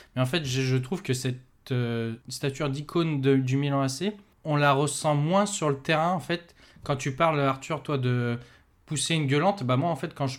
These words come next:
pense au Milan, tu vois, je vois plus un Gattuso, un, un, même un Inzaghi,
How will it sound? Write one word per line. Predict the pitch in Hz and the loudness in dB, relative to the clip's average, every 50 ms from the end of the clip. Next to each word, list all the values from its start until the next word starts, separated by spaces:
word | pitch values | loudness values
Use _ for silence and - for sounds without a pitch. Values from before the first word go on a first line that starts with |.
| - _ | -12 _
pense | - 160 160 156 - - - 143 127 - | -4 -4 -4 -4 -4 -8 -8 -8 -8 -4
au | 147 139 | -2 0
Milan, | 135 143 139 139 160 180 196 196 - - | 0 0 0 0 0 -2 -2 -4 -6 -8
tu | - 139 | -4 -2
vois, | 147 147 | 0 0
je | 123 117 | 0 0
vois | 123 123 123 | 0 -2 -2
plus | - - 165 160 - | -2 -6 -8 -4 -2
un | 147 139 135 135 | 0 2 2 4
Gattuso, | 127 123 123 139 143 135 135 - 147 135 131 139 147 151 156 156 151 156 - - - _ _ _ | 2 2 2 0 -2 -2 -4 -6 -4 -2 0 0 0 0 0 -2 -4 -6 -14 -20 -20 _ _ _
un, | 123 123 123 123 127 127 127 131 127 127 | -2 0 2 4 4 4 2 2 0 0
un, | 135 135 | 0 2
même | 131 135 156 160 156 | 2 2 0 0 2
un | 143 143 147 156 | 2 2 2 2
Inzaghi, | 147 135 131 147 156 147 139 151 175 208 220 | 2 2 4 2 2 2 0 2 0 0 0